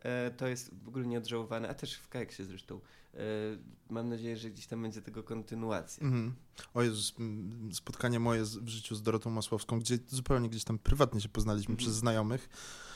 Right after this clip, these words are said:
Speaker 2: Och, Boże, y, no, wpisuję się też w te, w to wariactwo, z którym ty przychodzisz, absolutnie, na maksa.
Speaker 1: A co, co jest jeszcze śmieszne,
Speaker 2: <laughs>
Speaker 1: byłem, e, na spektaklu, e, Inni ludzie na podstawie,
Speaker 2: Mhm.
Speaker 1: e, Masłowskiej, tej książki,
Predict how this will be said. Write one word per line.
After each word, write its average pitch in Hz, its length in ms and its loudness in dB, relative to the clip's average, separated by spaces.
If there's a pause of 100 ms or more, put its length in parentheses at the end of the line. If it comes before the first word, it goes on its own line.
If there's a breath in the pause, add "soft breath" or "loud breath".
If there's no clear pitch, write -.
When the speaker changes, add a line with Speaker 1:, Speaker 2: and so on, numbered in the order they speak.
(560 loud breath)
Speaker 2:
Och, 147 500 12 (120)
Boże, 110 360 8 (160)
y, 113 1000 4 (480)
no, 160 180 4
wpisuję 160 440 4
się 127 100 0
też 113 200 -2
w - 60 -10
te, 110 240 2
w - 80 -8
to 117 160 2
wariactwo, 107 640 2
z - 80 -2
którym 107 260 -2
ty 104 100 -2
przychodzisz, 101 460 0
absolutnie, 135 640 8
na 147 80 6
maksa. 151 360 8
Speaker 1:
A 147 60 4
co, 135 60 0 (160)
co 143 60 4
jest 135 180 4
jeszcze 135 220 4
śmieszne, 135 420 8 (200 loud breath)
Speaker 2:
<laughs> - 160 -18
Speaker 1:
byłem, 123 440 2 (100)
e, 113 180 2
na 117 400 4
spektaklu, 113 840 0 (180)
e, 101 240 0 (120)
Inni 110 260 2
ludzie 95 300 0
na 95 80 -2
podstawie, 131 320 8
Speaker 2:
Mhm. 92 460 0 (120)
Speaker 1:
e, - 40 -12
Masłowskiej, 95 560 -6
tej 95 200 -2
książki, - 560 -4